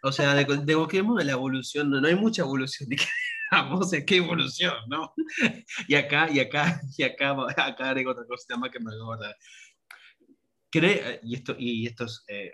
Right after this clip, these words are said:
a-, ahí también es, es, es un poco serio, digamos, ¿no? Porque, claro, hablamos de esta evolución, pero claro, también hay que decir algo. Porque te-, eh, esto es una frase que escucho mucho afuera, que me dicen a mí, porque todavía soy, soy millennial, to-, millennial, ¿no?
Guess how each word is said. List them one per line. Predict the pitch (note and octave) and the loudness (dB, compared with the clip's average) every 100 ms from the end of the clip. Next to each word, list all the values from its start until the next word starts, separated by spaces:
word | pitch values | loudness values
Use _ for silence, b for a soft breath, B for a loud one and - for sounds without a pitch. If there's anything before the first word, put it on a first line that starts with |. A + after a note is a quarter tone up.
| - | -14
a-, | G#2 G#2+ A#2 | -12 -10 -2
ahí | B2 B2+ B2 | 0 0 -4
también | - G#2+ G#2+ G#2+ | -12 -8 -8 -8
es, | G#2 - | -10 -10
es, | G#2+ - A2 | -12 -12 -18
es | G#2+ | -18
un | A2+ | -12
poco | A2 G#2+ | -10 -8
serio, | G#2 A2 G2 | -8 -8 -8
digamos, | G#2 F#2+ | -8 -6
¿no? | A2+ A#2 | -8 -6
Porque, | A#2 - | -8 -2
claro, | C3+ A#2 | 0 2
hablamos | A2 C3+ C#3+ C#3+ | 2 2 2 0
de | |
esta | C#3 | -2
evolución, | B2 A#2+ B2 C#3+ | -2 -2 -2 -4
pero | B2+ | -2
claro, | C3+ - - _ _ _ _ _ _ _ _ _ _ _ _ _ | 0 -2 -4 _ _ _ _ _ _ _ _ _ _ _ _ _
también | F#2+ G#2 | -12 -6
hay | A#2+ | -4
que | A#2 | -4
decir | A2+ A2 | -2 -2
algo. | G#2+ F#2 - _ _ _ _ _ | -2 -4 -14 _ _ _ _ _
Porque | A#2 A2+ | -6 -4
te-, | A2+ C3+ - - | -4 -6 -8 -10
eh, | A#2 A2+ | -8 -6
esto | B2 A#2 | -8 -4
es | C#3+ C3+ | -4 -2
una | B2+ C3 | -4 -2
frase | C#3 C3+ | -4 -4
que | A#2 | -6
escucho | A#2 C3 C3 | -8 -6 -4
mucho | B2+ B2+ | -6 -6
afuera, | A2 - G2+ F2 _ | -8 -10 -14 -16 _
que | A2 | -6
me | A2+ | -6
dicen | A2+ A2+ | -4 -6
a | |
mí, | G#2+ F2+ _ | -6 -8 _
porque | G#2 G2 F2+ - | -12 -12 -14 -16
todavía | F2 F2+ | -14 -12
soy, | - F#2 _ | -12 -14 _
soy | - F#2+ | -10 -8
millennial, | F#2+ G#2+ G#2 G2 G2 | -4 -2 -2 -4 -10
to-, | - | -12
millennial, | A#2 A2 C3 B2 A2+ | -6 0 0 0 0
¿no? | C3 | 0